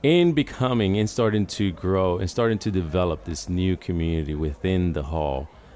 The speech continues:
I'm starting to also notice the community that is starting to develop within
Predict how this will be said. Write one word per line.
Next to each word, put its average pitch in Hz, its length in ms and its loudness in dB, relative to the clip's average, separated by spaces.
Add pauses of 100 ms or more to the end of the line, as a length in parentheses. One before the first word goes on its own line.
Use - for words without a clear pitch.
(160)
I'm 101 180 0
starting 90 400 0
to 95 140 -2
also 90 460 -2
notice 82 560 -2
the - 120 -8
community 82 580 -2
that 73 140 -6
is 76 100 -6
starting 80 400 -2
to - 120 -8
develop 80 500 -2 (440)
within 82 760 0